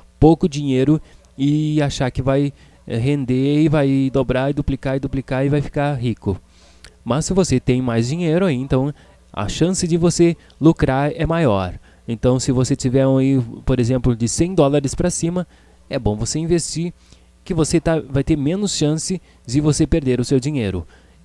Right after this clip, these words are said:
Então, olha aqui, esse aqui é o Cal, temos o Put, temos também o Cal e o Put juntos, que você pode usar. Você viu que faltava apenas um dólar pra gente bater nossa meta.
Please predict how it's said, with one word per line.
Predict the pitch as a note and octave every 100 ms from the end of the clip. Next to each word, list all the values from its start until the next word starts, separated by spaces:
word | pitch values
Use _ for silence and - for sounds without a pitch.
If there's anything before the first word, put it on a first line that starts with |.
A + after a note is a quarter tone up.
| _ -
Então, | C#3 F3+ E3 D#3+
olha | F3+ F3
aqui, | - D3+
esse | -
aqui | B2+ -
é | A#2+
o | B2
Cal, | - D#3+ C#3 D#3+ E3 - -
temos | - D#3 D3+
o | C3+
Put, | - C3+ D#3+ E3+ F#3+
temos | - D3 D3 C#3
também | C#3+ C3
o | C3
Cal | - C3 C#3 D3+
e | D3
o |
Put | - C#3 C#3+ -
juntos, | C3+ G2+ C3 D#3+ F#3 A3+ G#3 - - - - - -
que | A#2+
você | A2 C3
pode | - C#3 D#3+
usar. | E3 E3 D#3+
Você | C#3 -
viu | B2 D#3
que | D3
faltava | D3 C3 A#2 B2+ B2+
apenas | - - E3+ G#3 G3 - -
um | E3+ A3 A#3+
dólar | G#3+ C3 B2 E3 C#3+
pra | - A2+
gente | A#2+ -
bater | A#2+ A2+
nossa | A2+ A#2+
meta. | E3+ E3 E3+ F3+